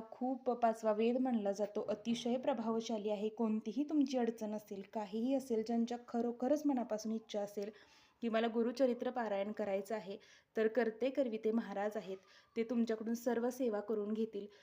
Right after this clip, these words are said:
आपण कोणतीही सेवा करत असू तर ते आपण करत नाही, महाराज करते करविते आहेत, महाराज आपल्याकडून करून घेत असतात.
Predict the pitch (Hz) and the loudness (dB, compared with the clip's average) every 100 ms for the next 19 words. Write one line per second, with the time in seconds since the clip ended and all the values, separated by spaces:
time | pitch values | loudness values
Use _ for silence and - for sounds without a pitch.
0 | _ - 202 226 233 240 226 226 254 285 | _ -6 -2 -2 0 -2 -2 -2 -4 0
1 | 254 233 233 220 226 220 220 220 226 208 | 0 0 0 -2 -2 -4 -4 -4 -2 -4
2 | 214 214 226 214 214 233 233 214 208 214 | -4 -6 -4 -4 -4 -4 -6 -6 -10 -8
3 | 202 202 226 - 233 226 233 214 202 208 | -6 -6 -4 -4 -4 -4 -4 -6 -6 -8
4 | 196 214 226 208 208 214 233 220 202 214 | -10 -8 -6 -6 -6 -6 -6 -4 -6 -6
5 | 214 220 240 233 233 294 269 262 214 - | -6 -4 -2 0 2 2 2 0 -2 -6
6 | 202 | -10